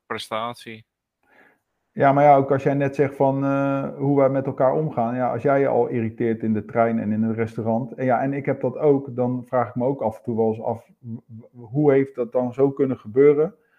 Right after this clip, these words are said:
Speaker 2: Ja, dat we dan zo individualistisch zijn, dat we in het publieke domein maar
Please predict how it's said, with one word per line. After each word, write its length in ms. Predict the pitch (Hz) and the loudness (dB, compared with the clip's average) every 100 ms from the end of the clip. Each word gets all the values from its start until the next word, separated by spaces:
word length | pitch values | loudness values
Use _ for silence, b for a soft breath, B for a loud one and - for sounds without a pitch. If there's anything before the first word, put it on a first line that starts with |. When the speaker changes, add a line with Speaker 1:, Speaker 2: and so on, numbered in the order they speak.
| _ _ _ | _ _ _
Speaker 2:
Ja, 200 | 120 110 | -2 2
dat 180 | 117 117 | 2 0
we 80 | |
dan 160 | 120 120 | 0 0
zo 200 | 131 147 | 2 2
individualistisch 880 | 143 135 113 120 117 131 139 147 135 | 2 -2 -2 -2 0 0 -2 -8 -4
zijn, 280 | 131 143 139 | -2 -2 -2
dat 120 | 113 | -2
we 140 | 113 | -2
in 100 | 120 | -2
het 200 | 117 110 | -2 -2
publieke 440 | - 123 131 143 120 | -2 -2 -2 -4 0
domein 560 | 117 123 135 156 160 | 2 4 0 -2 -6
maar 300 | 113 123 117 | 0 0 0